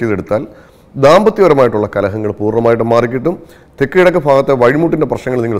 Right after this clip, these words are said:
സോൾവ് ചെയ്ത് കഴിയുമ്പം രണ്ടാമത്തെ കുട്ടിയുടെ ദോഷങ്ങൾ മാറിക്കിട്ടും. അതേപോലെ നമുക്ക് സാമ്പത്തികപരമായിട്ട് കുറച്ചുകൂടി ഉയർച്ചയാവാം. അതുപോലെ സ്ത്രീകളുടെ ആരോഗ്യത്തിനൊക്കെ നല്ലതാണ്. ആ ഒരു കാര്യങ്ങൾ മാത്രം നിങ്ങൾ ക്ലിയർ ചെയ്യുക. ഈ കാര്യം ചെയ്ത് കഴിയുമ്പോൾ ഇവരെ ബാധിച്ചിരിക്കുന്ന ഈ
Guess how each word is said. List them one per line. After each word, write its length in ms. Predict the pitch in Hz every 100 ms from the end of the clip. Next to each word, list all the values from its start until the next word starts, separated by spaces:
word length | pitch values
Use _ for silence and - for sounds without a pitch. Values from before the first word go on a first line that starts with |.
| -
സോൾവ് 240 | 104 123 123
ചെയ്ത് 140 | 123 127
കഴിയുമ്പം 280 | 131 151 196 110
രണ്ടാമത്തെ 320 | 104 117 117
കുട്ടിയുടെ 240 | 110 120 131
ദോഷങ്ങൾ 280 | 120 120 131 127
മാറിക്കിട്ടും. 380 | 127 131 131 190 - - _ -
അതേപോലെ 340 | 120 131 170 - - - _ -
നമുക്ക് 180 | 131 120
സാമ്പത്തികപരമായിട്ട് 640 | 123 123 131 135 135 131 120
കുറച്ചുകൂടി 280 | 127 - 123
ഉയർച്ചയാവാം. 500 | 123 127 143 139 196 -
അതുപോലെ 280 | - 127 127 120
സ്ത്രീകളുടെ 340 | 123 123 127
ആരോഗ്യത്തിനൊക്കെ 520 | 120 131 131 127 123 117
നല്ലതാണ്. 320 | 110 120 131 170 - - - -
ആ 20 | 196 254
ഒരു 120 | 208 -
കാര്യങ്ങൾ 320 | 120 117 120 113
മാത്രം 240 | 110 110 117
നിങ്ങൾ 140 | 107 95
ക്ലിയർ 200 | 98 107 110
ചെയ്യുക. 180 | 120 165 120 127
ഈ 20 | 180 147
കാര്യം 280 | 117 127 120
ചെയ്ത് 200 | 113 113 110
കഴിയുമ്പോൾ 300 | 110 131 160
ഇവരെ 180 | 143 220 202
ബാധിച്ചിരിക്കുന്ന 560 | 143 113 - 101 110 127 - - _ _ _
ഈ 100 | 123